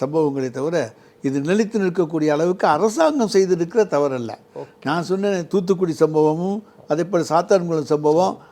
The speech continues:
Speaker 1: அதெல்லாம் மக்கள் மறக்க முடியாத சம்பவம்.
Speaker 2: சரி.
Speaker 1: ஏன்னா காவல் நிலையத்துக்கே அ-, அழைத்து சென்று அடித்து கொன்ற கொடுமை, துப்பாக்கியால் குருவியை சுடுவது போல சுட்ட கொடுமை,
Speaker 2: சரி.
Speaker 1: அது தெரியாது என்று சொன்ன கொடுமை,
Speaker 2: ம்.
Speaker 1: ஒவ்வொரு நிமிடமும் தனக்கு அறிக்கை வந்ததை இன்றைக்கு உலகத்துக்கு நாங்கள்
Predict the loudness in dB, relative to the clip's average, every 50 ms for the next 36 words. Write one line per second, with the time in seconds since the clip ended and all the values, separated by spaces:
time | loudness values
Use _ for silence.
0 | _ -2 0 2 2 2 2 0 0 0 -2 0 2 2 4 4 2 0 2 4
1 | 4 6 6 6 4 4 4 4 2 0 -2 0 0 2 2 0 0 -4 -10 -18
2 | -18 -18 -18 -20 -10 -4 -2 -2 -2 -2 0 4 6 6 6 6 6 4 2 2
3 | 2 2 0 -2 -4 0 2 2 4 4 2 0 -2 -4 -2 0 2 2 2 2
4 | 0 -2 -4 -2 -2 -4 0 0 0 0 2 0 0 0 -2 -4 -4 -2 -4 -4
5 | -2 0 -2 -2 -2 -4 -4 -2 -2 -2 -2 -2 -4 -6 -8 -10 _ -4 0 2
6 | 2 2 2 0 0 0 0 -2 -2 -4 -4 -2 0 2 2 2 0 -2 -4 -4
7 | -2 -2 -2 -2 -2 -2 -2 0 0 0 0 -4 -8 -20 -12 -6 -6 -4 2 4
8 | 4 4 4 2 0 0 0 0 -2 -8 -12 -18 _ -20 -20 -20 -18 -20 -16 -6
9 | -4 -2 -2 -2 -2 -2 -4 -2 4 6 8 8 8 8 4 0 -2 -2 -4 -6
10 | -4 -6 -4 -2 0 0 0 0 -2 -2 -4 -6 -10 -12 -16 -20 -20 -20 -20 -12
11 | -4 0 2 6 8 8 8 8 6 2 0 2 4 6 6 6 4 2 2 0
12 | 0 0 0 2 2 4 4 4 2 0 2 4 4 4 4 2 0 2 2 2
13 | 2 2 -2 -12 -18 _ _ -10 -4 -2 -2 -2 0 0 0 2 4 6 6 6
14 | 6 4 0 -2 -2 -2 -2 -2 0 -2 -2